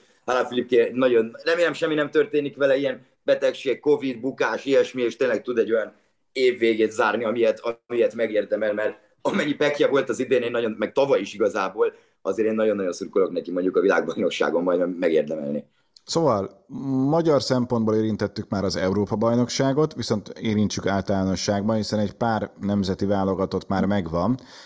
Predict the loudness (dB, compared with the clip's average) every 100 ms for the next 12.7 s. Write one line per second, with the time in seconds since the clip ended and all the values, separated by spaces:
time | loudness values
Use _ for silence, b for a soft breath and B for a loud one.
0 | B -8 -4 0 0 0 0 2 0 -2
1 | -6 -2 -2 -2 -4 0 0 2 -2 -2
2 | -2 0 0 0 -4 -2 -2 0 0 0
3 | -2 -2 -2 0 0 0 -2 -2 -6 -2
4 | -2 0 -2 -2 -4 0 -2 -2 -4 -4
5 | -2 0 -2 -4 -8 -4 -2 0 -2 -2
6 | -2 -2 0 0 -2 -4 -6 -6 -4 -2
7 | -2 0 0 0 0 -2 -2 -6 -4 0
8 | 2 0 -2 -6 -6 -6 -4 -2 0 0
9 | 0 2 0 2 2 0 -2 B B B
10 | -2 0 0 0 -2 0 2 2 0 0
11 | -2 -2 -4 0 0 2 0 -4 -6 -2
12 | -4 -2 -4 -4 -2 0 0